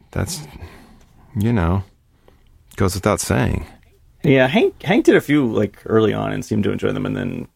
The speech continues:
Speaker 2: and then suddenly decided, like, halfway through or late in his grade school experience that he was like,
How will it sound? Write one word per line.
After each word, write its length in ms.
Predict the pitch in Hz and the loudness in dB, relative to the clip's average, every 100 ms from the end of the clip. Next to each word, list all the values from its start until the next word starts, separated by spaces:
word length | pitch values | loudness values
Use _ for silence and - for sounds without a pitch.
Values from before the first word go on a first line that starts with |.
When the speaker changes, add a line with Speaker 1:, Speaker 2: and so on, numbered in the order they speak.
| _ | _
Speaker 2:
and 100 | 107 | 0
then 160 | 110 107 | 2 0
suddenly 480 | 104 107 104 101 98 _ _ _ _ _ - | 0 0 0 -6 -10 _ _ _ _ _ -4
decided, 520 | 107 90 85 85 - _ _ _ _ _ _ _ | -2 -2 -2 -4 -8 _ _ _ _ _ _ _
like, 160 | 107 87 | -6 -4
halfway 400 | 92 92 - 90 | -4 -6 -4 -8
through 340 | - - - - | -6 -8 -8 -8
or 140 | 95 | -8
late 280 | 107 110 - | -2 0 0
in 120 | - | -6
his 160 | 98 101 - _ _ _ _ - | -8 -8 -16 _ _ _ _ -2
grade 220 | 101 95 | 0 0
school 220 | - 98 | -6 -8
experience 520 | - - - 80 - - | -8 -10 -10 -10 -12 -10
that 80 | |
he 40 | - | -10
was 140 | - | -6
like, 180 | - - | -8 -8